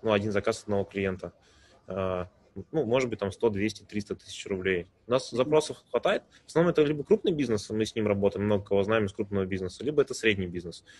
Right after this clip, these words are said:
Speaker 1: Потому что объективно в России не так себе мог-, могут много позволить качественные анимационные ролики. Это даже причём ещё в том плане, что вот анимация, на среднем анимация стоит от семидесяти пяти тысяч рублей за минуту до,
Speaker 2: Мгм.
Speaker 1: там, двухсот.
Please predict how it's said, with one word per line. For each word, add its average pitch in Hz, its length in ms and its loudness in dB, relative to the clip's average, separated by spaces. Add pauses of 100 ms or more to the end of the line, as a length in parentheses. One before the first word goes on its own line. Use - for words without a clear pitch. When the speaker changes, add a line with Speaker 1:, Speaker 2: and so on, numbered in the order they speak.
Speaker 1:
Потому 120 180 2
что - 100 -2
объективно 117 400 0
в 120 40 6
России 117 260 4
не 117 80 0
так 110 160 2
себе 98 160 -6
мог-, 95 160 0
могут 98 340 -2
много 98 180 0
позволить 107 440 2
качественные 101 420 -2
анимационные 95 380 -2
ролики. 107 400 2 (460)
Это 110 120 -2
даже 113 180 4
причём 117 260 0
ещё 113 240 0 (200)
в - 60 -12
том 117 100 0
плане, 120 160 4
что - 160 -6
вот 107 80 -2
анимация, 123 460 2
на 127 80 4
среднем 139 320 0
анимация 113 400 0
стоит 117 240 0
от 101 80 2
семидесяти 117 400 -6
пяти 202 260 -10
тысяч 196 200 -8
рублей 113 240 2
за 104 100 0
минуту 104 400 0
до, 143 480 6
Speaker 2:
Мгм. 147 340 -10
Speaker 1:
там, 113 180 0
двухсот. 110 480 0